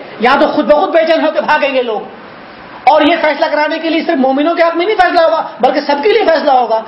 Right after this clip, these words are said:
لوگوں کے آپسی قصاص لیے جائیں گے، کفار کا بھی آپس میں جو مظالم ہیں اور مسائل ہیں، کفار نے مومنوں کے ساتھ جو مسائل کیے ہیں ان ساری چیزوں کے حساب کتاب ہوں گے، سب چیزوں کے، سب چیز واضح کی جائے گی وہاں لا کر کے۔ تو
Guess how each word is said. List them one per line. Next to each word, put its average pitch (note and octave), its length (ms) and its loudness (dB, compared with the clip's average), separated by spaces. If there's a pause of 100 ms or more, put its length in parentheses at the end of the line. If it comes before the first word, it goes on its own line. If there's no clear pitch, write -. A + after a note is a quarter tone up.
(160)
لوگوں C4 280 4
کے D4 80 0
آپسی C#4 340 0
قصاص D4+ 480 -2
لیے D#4 140 0
جائیں C#4 260 0
گے، C4+ 160 2 (340)
کفار C#4+ 480 2
کا F4 80 2
بھی E4+ 120 2
آپس D#4 300 0
میں D#4+ 80 -8
جو D#4 100 -2 (160)
مظالم C#4 480 0
ہیں C#4+ 200 -2 (320)
اور D4+ 240 4 (200)
مسائل C4 440 2
ہیں، C#4+ 180 -2
کفار C#4+ 360 -2
نے D4 80 -2
مومنوں C#4+ 380 0
کے D#4+ 80 -4
ساتھ D4+ 200 -2
جو C#4+ 80 -4
مسائل C#4 360 0
کیے C4+ 180 0
ہیں C#4+ 200 -4 (160)
ان D4 180 2
ساری C#4 220 0
چیزوں C#4 220 -2
کے D4 100 0 (120)
حساب B3+ 300 0
کتاب C4+ 320 2
ہوں B3+ 140 0
گے، A#3+ 80 0
سب A#3+ 140 -6
چیزوں A3 240 -2
کے، C#4+ 160 -2 (180)
سب - 180 -2
چیز C#4+ 180 2
واضح C4 280 4
کی D4 80 0
جائے B3 200 2
گی B3 80 -4
وہاں A3+ 180 0
لا A3+ 120 0
کر A3 160 -4
کے۔ D#4+ 180 -2 (340)
تو E4 140 2